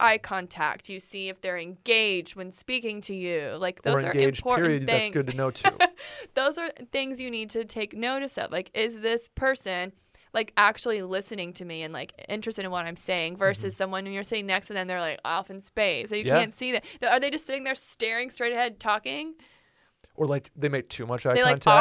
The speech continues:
Speaker 1: awkwardly turn. Like, that's not a good angle for anybody.
Speaker 2: No.
Speaker 1: Everyone has sixteen chins from that angle.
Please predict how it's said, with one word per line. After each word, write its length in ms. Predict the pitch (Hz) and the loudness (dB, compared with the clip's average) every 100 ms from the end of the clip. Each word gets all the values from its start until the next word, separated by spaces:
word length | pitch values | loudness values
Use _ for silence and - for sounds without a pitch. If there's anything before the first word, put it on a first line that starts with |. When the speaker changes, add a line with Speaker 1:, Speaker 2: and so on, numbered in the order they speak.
| 240 | 8
Speaker 1:
awkwardly 320 | 269 269 262 | 4 0 -2
turn. 580 | - - 196 202 214 277 | -6 -4 -4 -2 -4 -4
Like, 200 | 262 240 | -4 2
that's 200 | 254 254 | 2 2
not 160 | 294 302 | 0 -2
a 60 | |
good 180 | 233 220 | -2 -2
angle 260 | 196 202 220 | -2 0 -2
for 200 | 233 202 - | 0 -4 -2
anybody. 520 | 202 220 190 147 175 | -4 0 2 4 6
Speaker 2:
No. 100 | - | 6
Speaker 1:
Everyone 360 | 240 233 269 262 | 8 8 8 4
has 180 | 226 | 0
sixteen 540 | - 214 196 - 185 175 | 0 -4 -4 -6 -8 -8
chins 360 | - 175 160 | -4 -4 -6
from 220 | - 165 151 | -8 -8 -6
that 180 | 131 92 | -6 -6
angle. 460 | 73 - 87 - | -8 -10 -12 -14